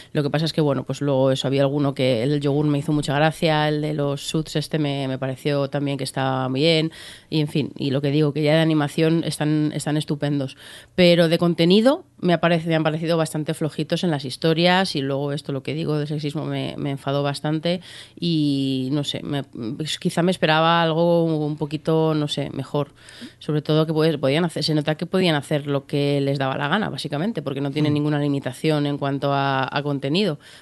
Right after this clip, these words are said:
Speaker 1: por lo que se ve, entonces, no sé.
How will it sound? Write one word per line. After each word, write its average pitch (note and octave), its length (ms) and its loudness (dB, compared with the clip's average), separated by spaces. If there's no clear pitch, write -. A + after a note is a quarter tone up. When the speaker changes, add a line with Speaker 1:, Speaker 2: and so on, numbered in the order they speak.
Speaker 1:
por D#3+ 120 -4
lo D3+ 140 -4
que D#3 80 -6
se C3+ 480 -2
ve, E3+ 240 -4
entonces, C#3+ 720 -8
no D3 160 -10
sé. - 160 -12